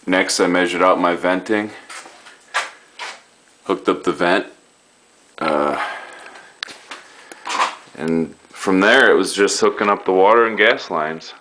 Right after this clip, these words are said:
Um, you can't solder up to the unit because you'll ruin the unit,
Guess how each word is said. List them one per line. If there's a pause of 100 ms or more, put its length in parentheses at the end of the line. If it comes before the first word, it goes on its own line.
(800)
Um, (1120)
you
can't
solder
up
to
the
unit
because
you'll
ruin
the
unit,